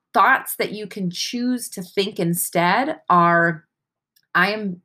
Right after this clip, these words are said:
starting to believe that I have what it takes to be in this business,"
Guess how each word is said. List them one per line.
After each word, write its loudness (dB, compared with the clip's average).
starting -2
to -8
believe -4
that -4
I 0
have 0
what -2
it -10
takes -4
to -8
be -4
in -4
this -10
business," -10